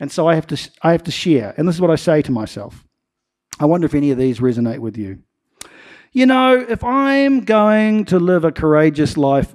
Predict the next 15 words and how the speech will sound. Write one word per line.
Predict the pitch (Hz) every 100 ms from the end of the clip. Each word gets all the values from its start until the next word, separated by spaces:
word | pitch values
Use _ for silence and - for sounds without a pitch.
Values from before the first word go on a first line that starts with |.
| _
for | - 135
God, | 127 131 117 104 110 123 _ _ _ _
sometimes | - 214 220 170 123 120 127
I'm | 135 131
going | 120 117 117
to | 110
fail. | 107 110 98 92 101 _ _ _ _ _ _ _ -
I | 151
just | 143 135
accept | - 101 -
it. | - _ _ _ _ _ _ _ _ _ _ _ - - _
But | - 240 247 _ _ _ _ _ _
failure | _ 254 269 262 254 247
isn't | 214 180 208 196 - -
fatal. | - 170 202 320 339